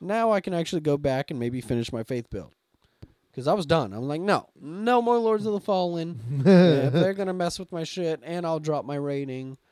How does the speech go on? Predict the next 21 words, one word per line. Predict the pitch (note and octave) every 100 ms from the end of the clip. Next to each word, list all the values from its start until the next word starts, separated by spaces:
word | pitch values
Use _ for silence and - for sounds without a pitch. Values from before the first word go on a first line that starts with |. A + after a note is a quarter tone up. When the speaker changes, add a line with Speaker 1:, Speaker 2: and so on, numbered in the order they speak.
| _ _ - -
Speaker 1:
But | A2+ A2+ G#2+ G#2+ - -
they, | A#2+ A2+ A#2
they've, | A2 A#2+ A#2 A#2 - - _
they've | D#2 A2 A#2 A2 A#2+ - _
doubled | C#3 B2+ C3 A#2
back, | A2+ G#2+ A2
and | G#2 G2 G2+ G2+
they've | G2
fixed | - G#2+ -
their | G2+
mistake | F#2+ F2 - F#2 -
there | F#2 F2+ F2+ -
pretty | A2 F#2
quick. | - F#2+ E2+ _
So | - F#2 F#2 G2+
I |
appreciate | A2+ D#3 B2+ A#2+ G#2+
that | G#2 G#2 - -
on | G#2+ G#2
their | F#2+
part. | - F2+ -